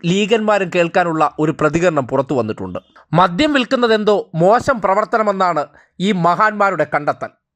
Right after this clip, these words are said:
കാര്യം, "ഞങ്ങളെന്തോ ലഹരി വിരുദ്ധരാണ്" എന്ന് സ്വയം നടിച്ചു കിടക്കുകയാണ്. വൈകുന്നേരങ്ങളിൽ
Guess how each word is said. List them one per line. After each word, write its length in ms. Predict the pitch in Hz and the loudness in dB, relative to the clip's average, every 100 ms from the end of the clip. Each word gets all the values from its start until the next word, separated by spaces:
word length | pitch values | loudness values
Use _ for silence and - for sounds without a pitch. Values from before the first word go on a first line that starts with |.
| _ | _
കാര്യം, 240 | 165 180 160 - _ - - _ 160 202 | -6 -6 -8 -14 _ -20 -20 _ -2 0
"ഞങ്ങളെന്തോ 560 | 240 302 285 233 240 214 - 170 | 2 2 2 2 2 2 -2 0
ലഹരി 280 | 196 220 254 196 | 2 2 0 0
വിരുദ്ധരാണ്" 560 | 196 170 254 220 190 185 - 170 | -2 -4 -2 0 0 -4 -2 -2
എന്ന് 160 | 180 170 | 0 0
സ്വയം 240 | 180 208 196 | 0 0 0
നടിച്ചു 240 | 170 170 190 | -2 0 0
കിടക്കുകയാണ്. 440 | 147 139 131 104 - _ - | 0 -2 -6 -8 -12 _ 0
വൈകുന്നേരങ്ങളിൽ 720 | 160 190 208 208 208 214 220 | 0 2 2 4 2 2 0